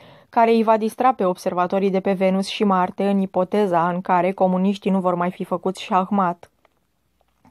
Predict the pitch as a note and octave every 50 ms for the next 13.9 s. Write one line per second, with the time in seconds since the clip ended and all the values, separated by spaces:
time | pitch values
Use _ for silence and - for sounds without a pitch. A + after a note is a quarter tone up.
0 | _ _ _ - - _ - - - - _ _ - A3+ A#3+ C4 D4+ D4+ - C4
1 | - - F#3+ F#3+ - - G3+ G3+ G3 G3+ F#3+ F#3 F3+ - G3+ G3+ G3+ G3 - F3+
2 | - - G3 F#3+ F3+ G3 G3 G3 G3 G3 - - G#3+ G3 G3+ G3+ G3+ F#3+ F#3+ F3+
3 | F3+ F#3+ G3+ G#3 G3 G#3+ G#3 F#3+ G3 G#3+ A3 - - F#3 F#3 F3+ - F3+ F#3 F#3+
4 | - G3 F3+ - F#3+ G3 G3 F#3+ F#3+ F#3+ F#3 F3+ F#3 F#3 F#3 - - F#3 F3+ F3+
5 | F#3+ F#3+ F#3+ - G3 F#3+ G3 G3 F3+ F3+ F3+ F#3 F3+ F#3+ G#3+ - _ _ _ _
6 | - - - - - - - _ _ - G3 G#3 G#3+ A3 G#3 F#3+ F#3 F#3 F3 F#3+
7 | G3 G3 F#3+ G3+ G3 - G3+ G#3 G3 F#3+ F#3 G3 F#3+ G3+ G3 G3 - G#3 G3+ G3+
8 | G3+ G3 - G#3 F#3+ G3 - G#3 G3+ G#3+ A3 G#3+ - F#3+ G3 - - F#3+ E3 F#3
9 | G3 G3 - - G3 - - G#3+ G#3 - F#3 F#3 F#3 - F#3 F3+ F#3 F#3 F3+ F3+
10 | F3+ F3+ F3 F#3+ F#3 F3 - - F#3 F#3+ A3 - _ _ _ - - - - -
11 | _ _ - A3 A3 A3+ A#3 B3+ C4+ B3 G#3 G3 F#3+ G3+ F#3 G3+ G3+ G3+ G3+ G3
12 | - G#3+ G#3 G3+ G#3 G#3 G3+ F#3+ F#3 F#3 F#3+ F#3 - - F#3+ F#3+ F#3+ - F#3+ F#3
13 | F#3 F#3+ G3 G3 G3+ G3 G3 G3+ G3+ G3 - - - F3+ F3 F#3 F#3+